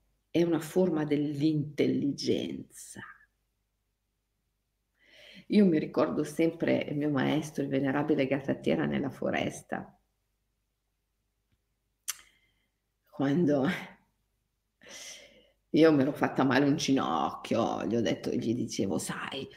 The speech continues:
forse devo andare, devo lasciare la foresta, devo andare in città, devo farmi vedere da un medico, devo andare in ospedale." Poi ho scoperto molti anni dopo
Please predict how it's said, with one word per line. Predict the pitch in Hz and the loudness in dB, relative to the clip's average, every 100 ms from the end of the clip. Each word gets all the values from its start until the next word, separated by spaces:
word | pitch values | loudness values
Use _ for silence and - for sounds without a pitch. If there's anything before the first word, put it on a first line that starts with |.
| - _ | -20 _
forse | - 226 - 160 | -2 0 0 -2
devo | 139 123 | 0 -2
andare, | 139 - 139 107 - - | -2 0 0 0 -4 -2
devo | - 170 | 4 6
lasciare | 165 165 170 170 | 6 4 2 2
la | 147 | 2
foresta, | 131 - - - - - | 0 -2 0 -2 0 -2
devo | 135 135 | 0 0
andare | 143 151 156 | 0 2 2
in | 143 | 0
città, | - 131 - 156 151 | 0 -4 -4 -4 0
devo | 135 131 | 0 0
farmi | - 156 160 143 | 0 0 0 -2
vedere | 143 151 143 | 0 2 2
da | 139 | 0
un | 131 135 | 0 2
medico, | 151 156 - 139 | 2 0 -2 -2
devo | 135 139 | 0 0
andare | 139 147 143 | 2 2 2
in | 139 | 0
ospedale." | 135 - 120 123 180 165 147 147 - - - _ | -2 -6 -4 0 0 0 -2 -6 -16 -20 -20 _
Poi | - 190 | 6 6
ho | |
scoperto | - - - 139 - 139 | 6 -2 0 0 2 -2
molti | 151 151 135 - - 139 - | 2 2 2 -2 -2 -2 -2
anni | 147 143 139 | -2 0 0
dopo | 135 139 - - - | 0 -2 -4 -4 -4